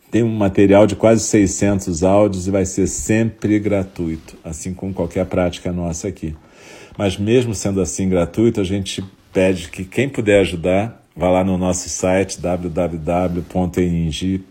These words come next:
ponto org, e tem lá instruções de doação. Qualquer coisa ajuda, gente, não precisa ser, não precisa ser milionário pra ajudar, não. Qualquer coisa ajuda, porque a gente precisa manter aquela casa lá no meio da comunidade, a gente precisa ajudar os três residentes que estão cuidando da casa.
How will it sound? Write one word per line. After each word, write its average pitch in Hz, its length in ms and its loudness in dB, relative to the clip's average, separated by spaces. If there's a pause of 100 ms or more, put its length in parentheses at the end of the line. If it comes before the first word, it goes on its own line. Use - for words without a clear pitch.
(180)
ponto 87 380 -4
org, 92 360 -2 (760)
e 95 240 0
tem 104 200 -2
lá 101 280 4
instruções 92 540 -2
de 92 80 0
doação. 85 460 0
Qualquer 117 280 4
coisa 123 280 8
ajuda, 92 320 4
gente, 95 300 -2
não 98 60 -6
precisa 104 220 -2
ser, 101 320 0 (1080)
não 92 220 -8 (240)
precisa 90 240 0
ser 104 160 2
milionário 92 500 6
pra 90 120 -2
ajudar, 85 320 0
não. 80 160 -2
Qualquer 92 340 0
coisa 92 300 4
ajuda, 98 340 0
porque 98 600 -2 (160)
a 82 80 -6
gente 87 140 -4
precisa 101 220 -2
manter 92 360 0
aquela 90 320 0
casa 92 480 0
lá 90 200 0
no 95 120 -2
meio 90 260 0
da 82 260 -4
comunidade, 87 840 -4
a - 20 -8
gente 87 240 -8
precisa 95 360 -6
ajudar 90 340 0
os 87 120 -2
três 95 320 0
residentes 87 600 -2
que - 80 -8
estão 90 240 -6
cuidando 90 520 -2
da 80 120 -4
casa. 76 400 -8